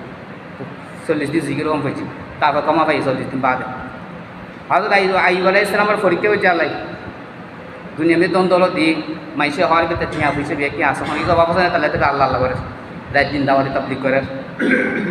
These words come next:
তো মাইসে বুঝে বেলায় আর নবী ইবে যে নির্দেশ পাই, নির্দেশে পালন করে বুঝে, এখন অবস্থায় তো খুশি তা হোক না তা হোক, ইয়ে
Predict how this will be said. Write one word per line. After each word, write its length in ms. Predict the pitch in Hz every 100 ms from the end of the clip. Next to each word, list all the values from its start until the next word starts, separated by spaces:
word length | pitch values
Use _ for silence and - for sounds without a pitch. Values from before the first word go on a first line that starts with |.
| 175 - -
তো 60 | 175
মাইসে 220 | 175 170 185 - -
বুঝে 180 | 170 226 233
বেলায় 240 | 208 170 - - - - - - - 135 170
আর 80 | 208 202
নবী 260 | 175 180 202 - - - - - 175
ইবে 120 | 196 180
যে 80 | 180 180
নির্দেশ 240 | 175 180
পাই, 100 | 208 208 185
নির্দেশে 260 | 165 190 185
পালন 160 | 175 170
করে 100 | 180 185
বুঝে, 120 | 175 165
এখন 100 | 196
অবস্থায় 260 | 175 170 175
তো 40 | 180
খুশি 160 | 170 190 190
তা 40 |
হোক 100 | 190 165
না 60 | 151
তা 40 | 170
হোক, 100 | - - - - - - - - -
ইয়ে 120 | 170